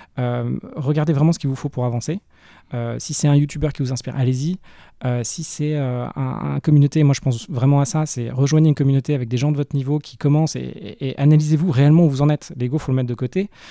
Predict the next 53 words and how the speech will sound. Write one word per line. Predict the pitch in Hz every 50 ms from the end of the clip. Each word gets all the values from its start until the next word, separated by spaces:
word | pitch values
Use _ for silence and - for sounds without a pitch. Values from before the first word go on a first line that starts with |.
| - - -
Moi, | 123 131
ce | -
que | - 120
j'ai | 107 110
pas | - 117
forcément | - 131 117 - 131 123 113
tout | - 117
le |
temps | - 139 139
fait, | - 214 202 160
ça | - 120
m'a | 110 107
fait | - - 117
faire | - 127 117
des | 113 117 117
erreurs. | 143 180 196 180 - _ - - - - _ -
Et | 123 120 120
ben, | 117 120
heureusement, | 117 107 123 135 160 139
maintenant, | 113 - - 120
après | 117 - 117
j'ai | 110 117
compris. | 117 120 - - 208 - _ - - - - - -
Et, | 139 135 127 - 139
<laughs> |
et, | 107 123 110 - - -
et | 156 139
rester | 127 147 - - 165
avec, | 156 151 151 - -
euh, | 127 123
des | 123 127
gens | 123 147 175
qui | - -
vont | 127
dire, « | 120 139 147
Ok, | 151 - - 180
ben, | 151 120 113
viens, | 110 151 170 175 -
ouvre | 151 156
ton | - 131 123
P | - 131
E | 123 139
A, | 175
on | 185 156 127
avance, | 117 113 139 165 185 196 - - - - -
euh, | 135 127 123 120 120 120 - _ - - - - -
mettez, | 139 147 143 - 147 -
achète | - 127 143 - - 170 160 -
un | 120
peu, | 113 147 175
tu | 180 - 139
vas | 123 123
voir. » | 113 123 139 160 180 190 190 -